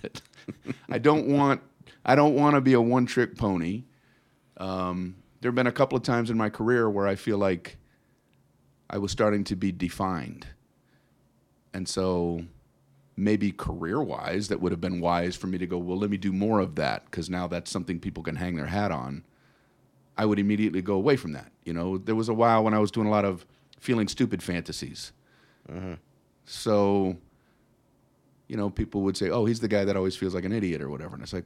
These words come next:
Speaker 1: "Why don't I, that's part, that's part of what I do, but I don't want that to be the only thing." So instead of writing more of that, I wrote less of that.
Speaker 2: That's probably why you like golf.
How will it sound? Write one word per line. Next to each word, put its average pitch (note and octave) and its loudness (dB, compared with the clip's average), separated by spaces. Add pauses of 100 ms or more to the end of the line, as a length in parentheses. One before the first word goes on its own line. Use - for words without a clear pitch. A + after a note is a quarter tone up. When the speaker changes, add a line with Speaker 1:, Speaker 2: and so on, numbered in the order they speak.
Speaker 1:
"Why B2 -8
don't F3+ -8
I, D3 -10 (600)
that's D3 -6
part, - -8
that's C3+ -6
part D#3 0
of A2+ 2
what F2+ -8
I - -10
do, E2 -4
but G#2+ 0
I G#2 0
don't G#2+ 0
want G#2 -2
that G#2 -2
to G2 -12
be G2 0
the F#2 -2
only C#3 2
thing." - -12
So - 0
instead D3 4
of C#3+ 0
writing C3+ 6
more A#2+ 6
of F2 0
that, C#2+ -4
I G2 -2
wrote G#2+ 0
less B2+ -4
of E2+ -10
that. - -16 (460)
Speaker 2:
That's A2+ -4
probably C#3 2
why C3+ 6
you B2 4
like B2+ 0
golf. - -2